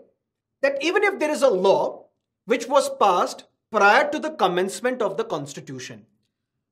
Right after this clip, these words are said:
our Constitution got enacted in the year nineteen fifty. Muslim personal law was passed in the year nineteen thirty-seven.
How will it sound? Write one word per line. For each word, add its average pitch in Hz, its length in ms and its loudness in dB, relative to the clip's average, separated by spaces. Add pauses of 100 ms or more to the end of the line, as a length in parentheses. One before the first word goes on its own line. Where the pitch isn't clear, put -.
our 202 300 4
Constitution 269 920 -4 (260)
got 202 240 -4
enacted 196 480 -2
in 240 120 -6
the 190 100 0
year 202 200 0
nineteen 180 420 -6
fifty. 262 480 -8 (680)
Muslim 285 580 -4
personal 233 380 2
law 175 380 0
was 196 160 -4
passed 233 460 0
in 247 80 -8
the 202 100 -6
year 220 200 0
nineteen 190 520 -6
thirty-seven. 240 720 -4